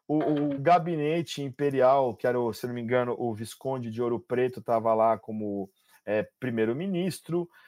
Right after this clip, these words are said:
né? É, o que que acontece? Os republicanos, que eram jornalistas,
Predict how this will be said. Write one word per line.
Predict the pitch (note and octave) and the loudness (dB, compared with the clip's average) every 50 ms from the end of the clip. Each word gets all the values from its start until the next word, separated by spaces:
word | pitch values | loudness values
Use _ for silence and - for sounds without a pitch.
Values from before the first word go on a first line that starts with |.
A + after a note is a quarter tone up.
| _ - | _ -4
né? | - C3+ C#3+ D3 C#3 - - - _ _ - | 0 2 4 4 2 0 -6 -18 _ _ 0
É, | A#2+ A#2+ B2 B2 B2 A#2+ A#2+ B2 A#2+ A#2+ A#2 B2 | 4 4 6 6 6 6 6 6 6 6 6 4
o | A#2+ | 2
que | - - | 0 0
que | D#3+ F#3 | 0 2
acontece? | E3+ E3+ E3+ D#3+ C3 - A#2+ G2 F#2 F#2 - - - - F2+ - _ _ - | 2 2 2 0 0 0 0 0 0 -2 -6 -12 -14 -14 -16 -20 _ _ -10
Os | B2+ A#2+ - - - - - | -10 -10 -10 -12 -16 -8 -2
republicanos, | - F#3 G3 G3 - F3 D3+ C3 B2+ - - - D#3 D#3 C#3+ B2+ B2+ B2 - | 0 0 0 0 -2 -6 -6 -4 -6 -8 -2 2 2 2 2 2 -2 -8 -10
que | - - B2 | -4 -2 0
eram | A2 G#2 G2+ G2 G2 | 0 0 -2 -4 -4
jornalistas, | F#2 A#2 B2 D3 D#3+ F3 G#3+ E3+ - - - C3+ A#2+ - - - - | -4 -2 -2 -2 -2 -2 -4 -6 -6 -4 -2 -2 -2 -4 -6 -12 -18